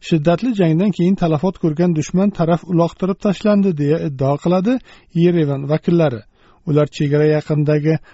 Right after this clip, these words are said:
Aygepar va Mouses qishloqlari minomyot va gaubitsalardan o'qqa tutilganini qayd etganlar. Mamlakat bosh vaziri Nikola Pashinyanga ko'ra, Armaniston tomonidan talafot yo'q. O'z navbatida, Ozarbayjon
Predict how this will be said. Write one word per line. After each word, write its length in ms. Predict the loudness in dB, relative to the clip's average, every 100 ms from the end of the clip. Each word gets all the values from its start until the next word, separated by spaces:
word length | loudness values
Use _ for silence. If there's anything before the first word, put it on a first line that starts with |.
| -20 -4
Aygepar 540 | -4 0 -2 0 0 2 0
va 80 | 0 -2 0
Mouses 360 | 0 0 -2 -4
qishloqlari 560 | -6 -4 0 0 2 0 -4 -20 -6 0
minomyot 460 | 2 2 2 0 0
va 80 | -2 -2 -2 0
gaubitsalardan 800 | 0 0 -2 0 2 2 0 0 -4 -20 -10 -10
o'qqa 240 | -4 -2 -2
tutilganini 600 | -2 -2 0 0 0 -2 -2
qayd 160 | -2 -2
etganlar. 440 | -2 -2 -2 -2 -8 -20 _ _ _ -2
Mamlakat 420 | 0 0 0 -4 0
bosh 180 | -2 0 -2
vaziri 320 | 0 0 0 -2
Nikola 340 | -4 0 0 0 -2
Pashinyanga 540 | -2 0 2 2 0 0
ko'ra, 180 | 2 0 -2 -18 -20 -4
Armaniston 640 | 0 0 0 -2 0 0 0 -2
tomonidan 560 | -2 0 0 0 0 0 -2 _ -2
talafot 440 | 0 0 -2 -8 -4
yo'q. 120 | -4 -4 -20 -20 -20 _ 0
O'z 140 | 2 4
navbatida, 400 | 4 2 0 -6 -2
Ozarbayjon 480 | 0 0 0 0 0